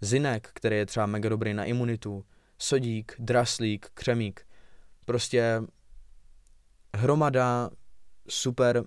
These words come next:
minerálů, který jsou prostě důležitý pro vaše tělo a všechny tyhle ty nejdůležitější vitamíny a minerály tak vlastně obsahuje ta jerba, což je podle mě skvělý. K tomu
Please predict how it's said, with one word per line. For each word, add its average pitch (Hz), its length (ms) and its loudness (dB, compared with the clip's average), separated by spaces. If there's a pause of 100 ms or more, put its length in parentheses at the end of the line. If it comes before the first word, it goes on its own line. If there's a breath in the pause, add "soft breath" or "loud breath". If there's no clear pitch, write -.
(140)
minerálů, 110 720 2
který 110 300 -4
jsou 107 240 -2
prostě - 340 -6
důležitý 110 480 -2
pro 110 140 -2
vaše 107 260 -2
tělo 110 360 -2 (540 soft breath)
a 104 320 -2 (360)
všechny 127 440 -2 (440)
tyhle 113 220 0
ty 113 200 0
nejdůležitější 113 720 0
vitamíny 120 520 0
a - 80 -2
minerály 120 720 2 (380 soft breath)
tak 110 140 -2
vlastně 107 300 -2
obsahuje 113 460 2
ta 113 120 0
jerba, 131 320 0
což - 240 -6
je 107 60 0
podle 104 260 -4
mě 110 200 -2
skvělý. 117 500 -4 (800 soft breath)
K - 100 -18
tomu 180 480 8